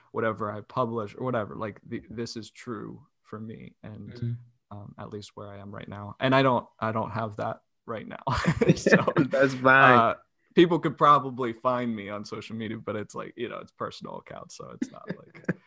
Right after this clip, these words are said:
Speaker 2: <laughs>
Speaker 1: you're gonna find too much there. <laughs>
Speaker 2: Yeah. <laughs> Well, take my word for it. John is an amazing artist, creator, writer, thinker, performer,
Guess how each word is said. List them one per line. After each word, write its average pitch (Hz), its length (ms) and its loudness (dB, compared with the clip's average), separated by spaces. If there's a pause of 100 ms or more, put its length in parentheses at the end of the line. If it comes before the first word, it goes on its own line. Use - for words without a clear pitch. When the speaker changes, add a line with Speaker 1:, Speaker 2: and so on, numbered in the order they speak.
Speaker 2:
<laughs> - 180 -20
Speaker 1:
you're 127 140 -4
gonna 110 180 -8
find 104 300 -8
too 110 160 -12
much 117 280 -14
there. 120 260 -12 (240)
<laughs> - 240 0
Speaker 2:
Yeah. 127 300 6 (360)
<laughs> - 40 6 (1200)
Well, 123 580 8 (920)
take 139 240 8
my 135 180 10
word 123 300 10
for 120 320 8
it. - 240 0
John 120 420 4
is 107 200 2
an 110 80 2
amazing 113 680 4
artist, 117 580 4 (520)
creator, 113 720 8 (380)
writer, 110 720 4 (200)
thinker, 117 600 4 (1080)
performer, 104 720 0